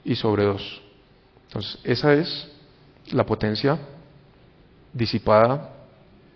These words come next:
en esa porción de material, donde te-, aquí tenemos que tener el menos. Y esto dividido entre D L. Aquí tenemos D T y D Z.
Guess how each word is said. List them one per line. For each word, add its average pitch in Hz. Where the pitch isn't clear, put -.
en 113
esa 113
porción 110
de 120
material, 113
donde 101
te-, -
aquí -
tenemos 110
que -
tener 98
el 98
menos. -
Y 117
esto 117
dividido 110
entre 110
D 101
L. 92
Aquí -
tenemos 110
D 104
T 143
y -
D 104
Z. -